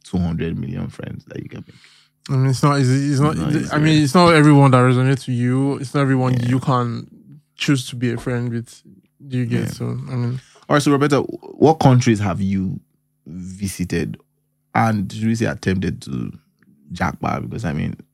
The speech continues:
Speaker 1: moving from Nigeria to any country is already jackpot, right? But how many, what countries? I know you were in Senegal recently, so we can take that. What, what other countries have you been to?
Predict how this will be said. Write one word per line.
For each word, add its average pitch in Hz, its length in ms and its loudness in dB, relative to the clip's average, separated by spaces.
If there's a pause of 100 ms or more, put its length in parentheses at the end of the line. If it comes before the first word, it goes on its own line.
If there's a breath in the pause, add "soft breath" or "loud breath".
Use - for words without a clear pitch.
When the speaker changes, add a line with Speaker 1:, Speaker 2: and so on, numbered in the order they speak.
(140)
Speaker 1:
moving 131 340 6
from 95 160 0
Nigeria 90 320 2
to 92 80 2
any 92 140 4
country 87 240 0
is 85 40 0
already 87 220 0
jackpot, 85 420 -2
right? 71 320 -6 (460 soft breath)
But 85 140 -2
how 110 180 -2
many, 110 280 0
what 104 240 -2
countries? 95 580 -4
I 98 80 -2
know 113 80 2
you 107 100 2
were 87 60 0
in 80 60 -2
Senegal 90 500 0
recently, 90 640 -4
so 90 180 -8
we - 100 -6
can - 160 -8
take 92 240 -8
that. 69 180 -6
What, - 140 -6
what 110 140 -4
other 104 180 -4
countries 98 320 -6
have 104 140 -8
you 104 60 -6
been 104 340 -8
to? 107 320 -20